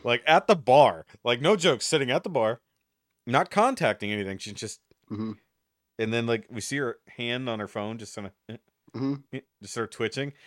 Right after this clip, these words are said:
Speaker 1: And we're like, either
Speaker 2: <laughs>
Speaker 1: she's gonna face plant into the bar or she's gonna fall off the stool. But, you know, she had a friend right there with her. So,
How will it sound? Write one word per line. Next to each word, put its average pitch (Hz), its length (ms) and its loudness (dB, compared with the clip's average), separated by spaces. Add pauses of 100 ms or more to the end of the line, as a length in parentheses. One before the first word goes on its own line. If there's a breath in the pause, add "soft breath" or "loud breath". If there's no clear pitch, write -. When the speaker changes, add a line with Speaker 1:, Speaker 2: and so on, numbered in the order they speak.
(180 loud breath)
Speaker 1:
And 123 120 -4
we're 123 80 2
like, 113 180 0
either 120 240 -4
Speaker 2:
<laughs> - 0 -
Speaker 1:
she's 151 280 -4
gonna 151 160 -2
face 180 480 -4
plant 92 400 -8
into 110 300 -10
the 104 100 -6
bar 90 460 -2 (520 soft breath)
or 107 520 2
she's 104 180 -10
gonna 104 100 -4
fall 104 260 -2
off 87 120 -6
the - 80 -12
stool. 101 340 -4
But, 98 240 -6
you 110 80 -10
know, 104 40 -10
she 120 100 -6
had 117 80 -2
a 87 40 -10
friend 123 240 -4
right 98 180 -2
there 90 120 -6
with 98 160 -4
her. 90 100 -8
So, 90 220 -10